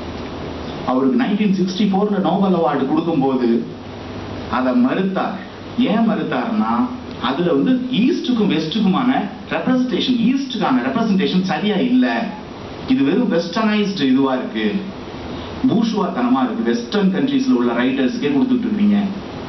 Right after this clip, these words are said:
ரெப்ரசன்டேஷன் இல்லைன்னு சொல்லிட்டு மறுத்துட்டார். அப்ப அவர் என்ன சொல்றாருன்னா,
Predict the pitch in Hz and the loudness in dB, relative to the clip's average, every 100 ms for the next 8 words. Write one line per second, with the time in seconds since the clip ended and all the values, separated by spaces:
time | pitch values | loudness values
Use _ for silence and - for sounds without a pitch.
0 | - - - - - - - 180 170 247 | -10 -10 -10 -10 -8 -4 0 0 0 0
1 | 254 233 233 254 254 214 - 226 - 190 | 0 0 2 2 0 0 0 2 2 0
2 | - - 190 - - - - - - - | -2 -2 -4 -8 -12 -12 -10 -10 -10 -6
3 | 311 - 233 - - - - - - - | -6 -4 -4 -4 -10 -12 -12 -10 -10 -10
4 | - - 117 120 117 117 220 240 185 170 | -10 -4 -2 0 0 2 2 2 0 0
5 | 151 147 127 | -2 -2 -2